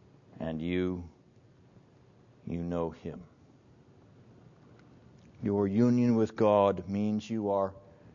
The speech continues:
enfolded in the hand of the Son, and folded around the hand of the Son, folded around you is the hand of the Father.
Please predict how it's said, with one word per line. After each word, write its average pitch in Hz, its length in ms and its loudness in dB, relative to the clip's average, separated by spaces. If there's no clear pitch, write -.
enfolded 123 1000 2
in 110 200 -2
the 104 80 -6
hand 139 600 -2
of 113 160 0
the 98 100 -4
Son, 76 360 -6
and 110 220 -4
folded 131 600 4
around 117 720 4
the 95 100 -2
hand 131 640 0
of 117 160 0
the 107 60 -2
Son, 117 600 0
folded 120 720 2
around 107 720 0
you 113 500 2
is 92 180 -4
the 92 120 -6
hand 98 540 -4
of 90 120 -8
the 87 80 -8
Father. 82 420 -6